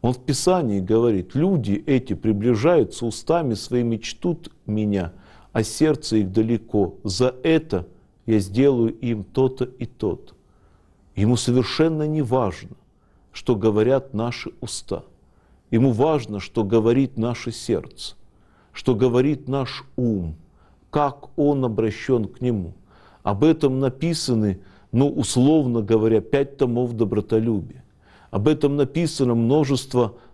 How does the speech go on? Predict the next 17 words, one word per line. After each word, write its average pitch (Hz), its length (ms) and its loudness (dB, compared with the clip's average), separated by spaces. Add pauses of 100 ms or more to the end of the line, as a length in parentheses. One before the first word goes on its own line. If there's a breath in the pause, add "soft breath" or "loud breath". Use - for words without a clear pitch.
(120)
томов, 135 580 0 (300 soft breath)
э, 113 340 2
святых 139 500 0
отцов, 156 480 0
не 143 80 -2
вошедших 156 720 0
в 95 80 -8
добротолюбие. 104 840 0 (300 soft breath)
Игнатия 123 580 2
Бринчанинова, 104 880 -2 (360 soft breath)
Феофана 135 680 0
Затворника, 107 800 -2 (500 soft breath)
э, 101 1120 -2 (140)
там, 87 720 -6
допустим, 101 520 -2
Амвросия 127 640 2
Оптинского, 107 920 -4